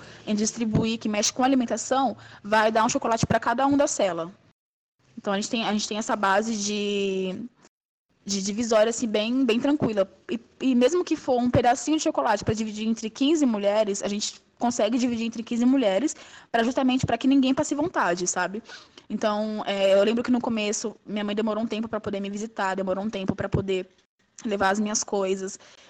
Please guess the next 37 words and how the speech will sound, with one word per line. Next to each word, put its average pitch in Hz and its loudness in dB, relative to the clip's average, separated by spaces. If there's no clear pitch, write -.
É, 180 4
e - -2
eu 240 6
vi 226 -4
que 247 -2
lá 233 2
dentro, 240 0
eu, 254 2
eu, 240 0
tecnicamente, 254 2
na 240 0
minha 294 2
cela, 196 0
na 190 -4
cela 233 -2
que - -8
eu 269 2
morava, 180 0
é, 190 0
em 196 -2
Franco 240 -2
da 226 -2
Rocha, 240 0
eu - 2
não 320 0
passei 349 0
fome, 277 0
porque 311 2
eles 277 4
já, 302 2
eles 226 -2
já 254 0
tinham 320 -2
esse 403 2
costume 285 2
de 202 -4
distribuir, 233 -2